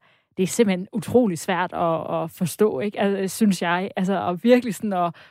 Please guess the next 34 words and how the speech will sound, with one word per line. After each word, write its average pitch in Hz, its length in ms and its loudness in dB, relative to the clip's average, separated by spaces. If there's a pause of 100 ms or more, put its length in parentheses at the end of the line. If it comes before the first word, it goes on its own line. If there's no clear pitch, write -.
(120)
at 190 100 0
graspe, 208 480 2
hvad, 202 280 2
hvad 196 140 0
det 214 120 4
handler 202 320 0
om, 190 260 -2
og 185 140 -2
hele 226 260 -2
den 208 140 2
her 202 100 0
sådan 196 140 -6
teknologi 208 540 -2
bag, 208 240 -2
og 190 60 -2
hvad 190 140 -4
det 214 80 -4
konkret 208 480 -4
er. 202 160 -6 (340)
Hvad 233 160 2
siger, - 300 0
altså, 196 320 0
hvad 214 100 0
siger 320 160 2
dine 214 160 2
venner 208 160 6
og 233 80 4
kollegaer 233 480 2
sådan 220 120 -4
omkring 262 380 -2
dig 285 100 0
til 208 120 -2
det 254 120 2
her? 269 180 0